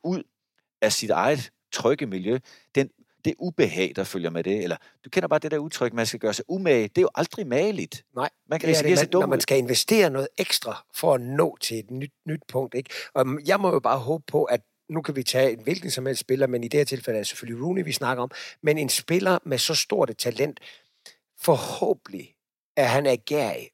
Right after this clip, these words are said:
Speaker 2: og kigger på nogen, for der er mange, der er bedre, end han er. Der er mange, mange spillere, som selvfølgelig er de ældre, end han er, men, men han bliver ved med at sige, "Jamen, jeg er jo ikke den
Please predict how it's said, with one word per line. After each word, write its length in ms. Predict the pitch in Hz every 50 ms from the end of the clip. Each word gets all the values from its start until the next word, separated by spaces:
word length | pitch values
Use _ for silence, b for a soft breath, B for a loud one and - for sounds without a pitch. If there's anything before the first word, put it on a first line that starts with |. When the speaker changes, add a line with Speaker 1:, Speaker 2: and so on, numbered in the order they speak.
| _ -
Speaker 2:
og 120 | - - -
kigger 300 | - - 170 - 143 120
på 160 | - - 117
nogen, 400 | 117 120 123 135 139 139 139 - _ _ - -
for 60 | 151
der 80 | 156
er 60 | 147 135
mange, 420 | 127 123 127 127 123 127 135 127
der 80 | 120 110
er 60 | 98
bedre, 220 | - 110 113 113
end 100 | 110 95
han 140 | 101 104 101
er. 140 | 101 101 101 - _ _ -
Der 60 | 139
er 100 | 135 131
mange, 580 | 131 127 127 127 127 127 131 127 123 123 135 135
mange 360 | 127 120 117 113 113 117 113
spillere, 380 | - - - 110 107 113 104 98 B B B B B
som 260 | - - 131 117 107 - _ - 101 95 _ -
selvfølgelig 340 | - - 104 - 131 131 139
er 40 | 123
de 160 | 110 113 117
ældre, 260 | 131 156 190 226 151
end 80 | 113 104
han 160 | 107 113 104
er, 100 | 104 104 - B B B B
men, 220 | B 147 135 135 - -
men 160 | 156 147 135
han 180 | 117 135 147 139
bliver 160 | 151 156 139
ved 100 | 147 160
med 120 | 156 156
at 80 | 143 -
sige, 260 | - - 156 156 143
"Jamen, 200 | 135 123 120 120
jeg 60 | 127
er 60 | 139 139
jo 80 | 139
ikke 120 | 143 - -
den 140 | 127 104